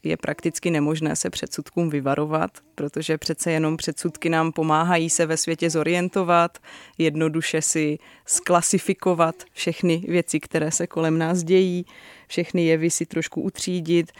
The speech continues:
A člověk předsudky tak trochu potřebuje. Nicméně je důležité, aby byl vlastně schopný, eh, se jim i postavit a pokusit se často vzdělávat v nejrůznějších tématech, protože někdy předsudky můžou vést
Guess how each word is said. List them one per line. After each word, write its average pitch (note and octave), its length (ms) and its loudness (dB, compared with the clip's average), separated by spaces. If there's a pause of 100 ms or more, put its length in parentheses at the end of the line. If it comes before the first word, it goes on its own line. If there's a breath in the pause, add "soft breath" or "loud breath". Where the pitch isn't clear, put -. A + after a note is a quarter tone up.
(240 loud breath)
A - 60 -2
člověk G#3 300 -2 (100)
předsudky G#3+ 540 -2
tak - 220 0
trochu G#3 300 -2
potřebuje. D3 640 0 (240)
Nicméně F3 920 2
je F3 140 2
důležité, E3 600 2
aby E3 220 2
byl E3+ 200 0
vlastně E3 400 -2
schopný, E3 680 0 (380 loud breath)
eh, D#3+ 240 2
se - 180 2
jim E3 260 2
i E3+ 100 -2 (180)
postavit A#3 800 -2
a E3 380 0
pokusit - 540 -4
se F3 320 0
často - 340 -4
vzdělávat D3+ 680 0
v F3+ 60 -4
nejrůznějších E3 720 -2
tématech, E3 640 -2
protože E3 440 0
někdy D3 320 0
předsudky - 500 -4
můžou D#3 340 2
vést C#3+ 300 0